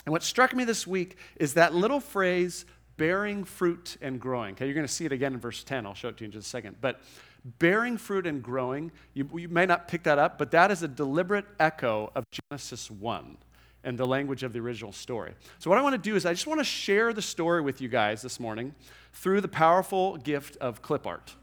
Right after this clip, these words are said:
okay? So, uh, for you students, I want you to know what you're missing, uh,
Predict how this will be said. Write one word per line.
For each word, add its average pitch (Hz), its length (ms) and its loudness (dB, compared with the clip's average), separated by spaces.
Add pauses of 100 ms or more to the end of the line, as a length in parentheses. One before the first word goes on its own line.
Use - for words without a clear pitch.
(120)
okay? 160 240 4 (720)
So, 151 540 6
uh, 147 300 8 (180)
for 175 80 0
you 190 140 4
students, 214 480 -2
I 185 80 8
want 196 260 4
you 220 80 -4
to 202 60 0
know 196 120 4
what 196 200 2
you're 180 80 0
missing, 190 640 -2 (300)
uh, 139 340 4